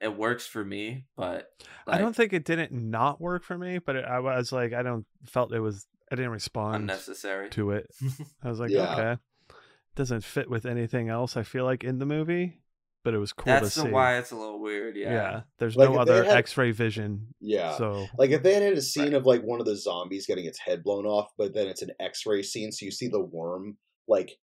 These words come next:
Speaker 3: exploding with it, or trying to, like, get away from the gut shot, that blast by, like, digging into the valve. I don't know. So,
Speaker 2: Mm-hmm.
Speaker 3: like, if you, if you scattered those throughout the movie, I feel like it would have been a little just like, "Oh, all right, so that's just a aesthetic to the whole picture."
Speaker 1: Right.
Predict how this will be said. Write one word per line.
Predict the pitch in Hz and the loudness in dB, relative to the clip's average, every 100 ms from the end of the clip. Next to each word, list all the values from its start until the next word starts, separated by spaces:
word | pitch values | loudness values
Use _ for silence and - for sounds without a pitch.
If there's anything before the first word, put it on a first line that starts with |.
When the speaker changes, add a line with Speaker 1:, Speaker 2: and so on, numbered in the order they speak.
| _ | _
Speaker 3:
exploding | 107 - - - 110 101 92 92 | -2 -2 -4 0 2 2 2 0
with | 110 123 123 | 2 2 4
it, | 117 | 2
or | - | 0
trying | 113 131 117 | 0 2 4
to, | 107 | 4
like, | 104 - | 2 2
get | 120 104 | 2 2
away | 98 95 92 | 2 0 -2
from | 92 101 | -2 -6
the | 90 80 | -10 -10
gut | - 92 - | -6 -6 -4
shot, | - - 98 87 - - | -2 0 0 -2 -6 0
that | 107 98 - - | 2 2 -4 -2
blast | 107 101 101 | 0 2 0
by, | - | 2
like, | 92 90 87 | 2 0 -6
digging | 98 107 95 95 | -6 -6 -6 -10
into | 95 92 | -8 -6
the | 87 - | -8 -8
valve. | 90 85 - | -8 -6 -2
I | 117 | -2
don't | |
know. | 90 78 - | -2 -10 -12
So, | 135 | -6
Speaker 2:
Mm-hmm. | 127 131 131 | 2 8 10
Speaker 3:
like, | 123 | 8
if | 127 | 2
you, | 131 135 | -2 -2
if | 139 | -2
you | 139 | -2
scattered | 139 - 175 156 156 | -2 4 10 10 10
those | 139 131 | 8 8
throughout | 131 - | 8 6
the | 117 | 4
movie, | 107 113 101 | -2 -2 0
I | 92 | 0
feel | - 98 | 2 2
like | 90 | 2
it | 95 | -2
would | 95 92 | -2 -4
have | 87 | -4
been | 95 | -6
a | 87 | -4
little | 90 87 | -4 -6
just | 95 92 - | -8 -6 -4
like, | - - - _ _ _ - | -4 -6 -20 _ _ _ 4
"Oh, | 139 95 | 4 6
all | 98 | 2
right, | 71 - | -2 -6
so | 98 | -6
that's | 87 - | -6 -8
just | - | -12
a | 78 - 82 | -12 -12 -12
aesthetic | - - 95 76 - | -8 -4 -4 -6 -10
to | 80 | -12
the | 78 - | -14 -8
whole | 98 - _ _ _ - | -6 -6 _ _ _ -12
picture." | - - 131 | -12 -10 -14
Speaker 1:
Right. | 95 87 | -12 -12